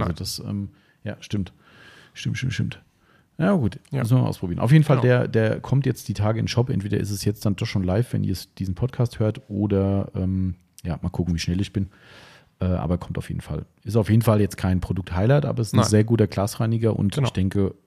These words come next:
Speaker 2: auch wenn wir immer sagen, „Ach, noch ein Glasreiniger“, aber da ihr so überzeugt wart, habe ich gesagt, „Komm, bestellen wir, kommt rein.“
Speaker 1: Sehr schön.
Speaker 2: Genau. So,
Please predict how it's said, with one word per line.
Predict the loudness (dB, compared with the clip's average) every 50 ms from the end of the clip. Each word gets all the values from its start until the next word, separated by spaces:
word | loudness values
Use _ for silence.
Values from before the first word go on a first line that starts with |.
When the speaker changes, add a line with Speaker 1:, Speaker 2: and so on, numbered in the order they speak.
| _ _ _
Speaker 2:
auch | -4 0 2
wenn | 4 4 4
wir | 4 4
immer | 6 6 6
sagen, | 6 4 4 2 2 0
„Ach, | -2 -4 -2 2 4
noch | 4 4 4
ein | 2
Glasreiniger“, | 2 2 2 2 2 2 4 4 6 6 6 6 4
aber | 4 4 4 2
da | 2 0 -2 -2 -2 -4 -6
ihr | -2 2 2 2 2
so | 0 0 0
überzeugt | 0 0 0 -2 -2 -4 -4 -4 -2
wart, | -2 -2 -2
habe | -2 -4
ich | -6 -8
gesagt, | -8 -8 -8 -4 -2
„Komm, | -2 -4 -4 -6 _ _ _ _ _ _ _ _ _ _ _ _ _
bestellen | 0 0 2 2 2 4 4 6
wir, | 6 4 2 0 _ _ _ _ _
kommt | -6 -4 -4 -2 0
rein.“ | 0 0 0 -2 -4 _ _ -20 -20 -20
Speaker 1:
Sehr | -18 -16 -16 -14
schön. | -14 -14 -14 -14 -16 -18 -20 -20 -20 -20 _ _ -10
Speaker 2:
Genau. | -2 2 4 4 6 6 4 2 2 0 -4 -8 -10
So, | -10 -2 2 4 6 6 6 4 2 -2 -6 -10